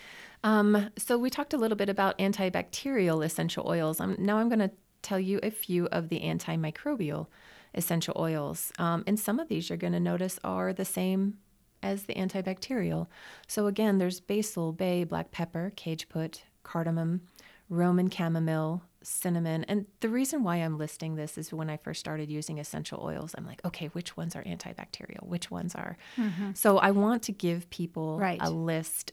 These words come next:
Speaker 1: of variety. So
Speaker 2: And
Speaker 1: they can
Speaker 2: yeah.
Speaker 1: use what cistus, clove, fennel, helichrysum, juniper,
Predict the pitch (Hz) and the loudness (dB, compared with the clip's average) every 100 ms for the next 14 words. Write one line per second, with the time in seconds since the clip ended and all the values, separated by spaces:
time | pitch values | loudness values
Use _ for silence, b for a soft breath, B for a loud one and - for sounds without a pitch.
0 | - 156 156 156 - _ _ _ _ - | -6 -2 -2 -2 -8 _ _ _ _ -2
1 | 175 160 156 160 - - - B - 247 | 2 2 2 0 -4 -8 -10 B -2 2
2 | 220 202 240 214 185 170 - 156 - - | 4 4 4 4 4 2 -4 -8 -6 -6
3 | 190 - - 175 185 175 - - - - | -6 -4 -2 -2 -2 -2 -4 -10 -8 -2
4 | 170 165 165 - - - 165 156 156 160 | 0 0 -2 -8 -6 0 2 2 0 -2
5 | b b b b - 190 185 185 - 175 | b b b b 2 2 2 -2 0 0
6 | 180 185 _ _ - 175 170 165 160 170 | 0 -2 _ _ 0 0 0 -2 -2 -4